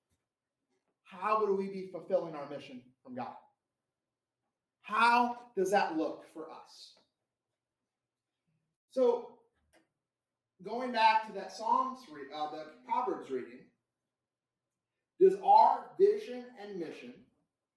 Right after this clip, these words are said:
from God make us happy? Does it make us happy? Are we excited when we come to church to live out this vision?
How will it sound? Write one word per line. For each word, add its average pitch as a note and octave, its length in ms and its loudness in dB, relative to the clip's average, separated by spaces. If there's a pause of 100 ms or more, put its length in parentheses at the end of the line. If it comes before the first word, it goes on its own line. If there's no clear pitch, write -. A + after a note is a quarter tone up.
(240)
from A3 240 -4
God - 360 2 (1200)
make E3+ 260 -6
us F3 180 -10
happy? F3+ 300 -10 (1400)
Does G3+ 160 -6
it A3+ 100 -8
make G3+ 180 -10
us G3+ 100 -12
happy? G#3 380 -10 (500)
Are G#3 160 -4
we - 80 -6 (140)
excited - 760 0 (640)
when D#3+ 120 -12
we G3 140 0
come G#3 240 -8
to F3+ 80 -4
church G#3+ 400 0 (480)
to E3 80 -6
live F#3+ 240 0
out F#3+ 220 2
this F3+ 180 -6
vision? F#3+ 320 -8